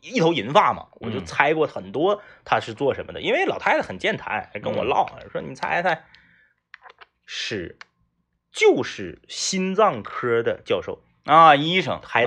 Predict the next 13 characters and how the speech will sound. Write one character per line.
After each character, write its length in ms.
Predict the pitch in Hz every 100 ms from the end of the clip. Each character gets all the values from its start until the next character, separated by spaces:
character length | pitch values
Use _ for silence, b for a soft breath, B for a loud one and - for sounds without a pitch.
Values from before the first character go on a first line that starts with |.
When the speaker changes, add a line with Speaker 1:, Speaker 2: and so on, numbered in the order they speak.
| 123
Speaker 1:
带 200 | 202 160
博 300 | 104 - 110
士 140 | 131 123
生。 240 | 107 107 - -
Speaker 2:
啊。 460 | 127 135 123 104
Speaker 1:
哎， 260 | 85 120 98
就 140 | - 160
是 140 | 151
说 200 | 135 135
这 100 | 131
个， 360 | 107 85 - 50 - - - -
一， 80 | -
一， 380 | 117 135 143